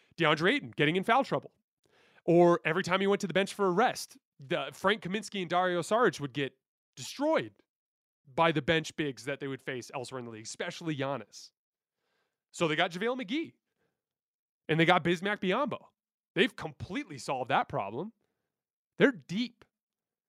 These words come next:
They have an incredible amount of talented role players. It's like the opposite of what we see with the Lakers. The guys who aren't the stars are just, that team by itself might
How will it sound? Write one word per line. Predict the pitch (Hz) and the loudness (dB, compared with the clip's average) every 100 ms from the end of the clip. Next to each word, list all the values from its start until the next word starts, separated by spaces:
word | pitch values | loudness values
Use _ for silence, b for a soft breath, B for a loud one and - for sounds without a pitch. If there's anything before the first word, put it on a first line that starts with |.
| _ _ - | _ _ 2
They | 202 | 4
have | 247 | 4
an | 196 | 2
incredible | 156 - - 226 254 262 233 254 - | -4 -12 -12 -4 -2 0 0 -2 -2
amount | 170 170 170 175 b b | -2 2 2 0 b b
of | 143 | -8
talented | - 175 160 147 | -2 -2 0 0
role | 165 | -2
players. | 160 113 120 | 0 -4 -2
It's | 226 | -2
like | |
the | 220 - 156 | -2 -2 0
opposite | 185 - 180 175 147 | 2 2 0 0 0
of | |
what | 139 143 | 0 -2
we | 135 | -2
see | 165 | -2
with | 139 131 | -2 -2
the | |
Lakers. | 117 139 123 - | -2 -2 -2 -10
The | - | -6
guys | 135 175 196 | 0 2 2
who | 170 - | 0 2
aren't | 180 - | 2 2
the | 165 | -4
stars | - - 170 208 233 - b b b b | -4 -2 0 -2 -6 -14 b b b b
are | 170 160 135 _ 151 | 2 2 -2 _ -6
just, | 220 262 - | -2 0 0
that | 226 - | -4 -4
team | 214 170 | -6 -4
by | 156 196 | -2 -2
itself | 143 - 185 196 - | -4 -6 -2 -2 -2
might | 143 147 | -4 -2